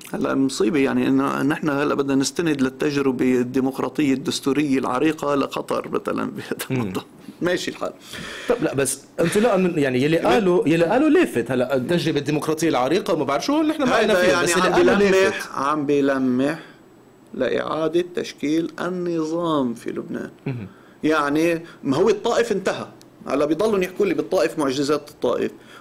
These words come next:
Speaker 1: هو الطائف بالأساس
Speaker 2: بس ما حدا عم ينعد الط-، عم ينعد الطائف.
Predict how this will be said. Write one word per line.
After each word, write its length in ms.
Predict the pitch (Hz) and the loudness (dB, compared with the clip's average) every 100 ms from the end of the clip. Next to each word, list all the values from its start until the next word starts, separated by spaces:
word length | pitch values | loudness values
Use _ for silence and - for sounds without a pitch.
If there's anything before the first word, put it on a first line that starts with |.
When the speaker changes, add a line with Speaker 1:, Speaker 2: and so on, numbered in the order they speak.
| - | 0
Speaker 1:
هو 100 | 240 | 2
الطائف 380 | 208 233 214 190 | 2 2 2 2
بالأساس 580 | 190 160 160 147 147 - | 2 2 2 2 2 0
Speaker 2:
بس 120 | 254 | -2
ما 60 | |
حدا 260 | 277 208 170 | 0 0 0
عم 140 | 147 | 0
ينعد 240 | 151 135 120 | 0 0 0
الط-، 100 | 127 | -2
عم 200 | 110 117 | -2 -2
ينعد 220 | 127 117 | -2 -4
الطائف. 500 | - 87 92 - - | -4 -4 -6 -10 -12